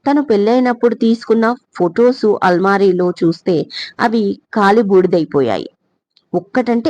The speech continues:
ఒక్కటి దొరకలేదు. నిరాశగా కింద కూలబడ్డాడు రాజన్. అప్పుడు అతని కంట డ్రెస్సింగ్ టేబుల్ కింద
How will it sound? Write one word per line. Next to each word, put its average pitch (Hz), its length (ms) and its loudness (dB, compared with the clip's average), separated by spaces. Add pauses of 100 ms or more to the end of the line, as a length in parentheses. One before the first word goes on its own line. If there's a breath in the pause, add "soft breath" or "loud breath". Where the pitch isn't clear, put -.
(140)
ఒక్కటి 294 380 -8
దొరకలేదు. 190 580 -4 (200)
నిరాశగా 185 560 2
కింద 190 300 -4
కూలబడ్డాడు 175 840 0
రాజన్. 175 420 -2 (360 loud breath)
అప్పుడు 262 320 2 (560)
అతని 233 300 0
కంట 175 380 -2 (260)
డ్రెస్సింగ్ 233 420 -2
టేబుల్ 233 280 2
కింద 185 300 -2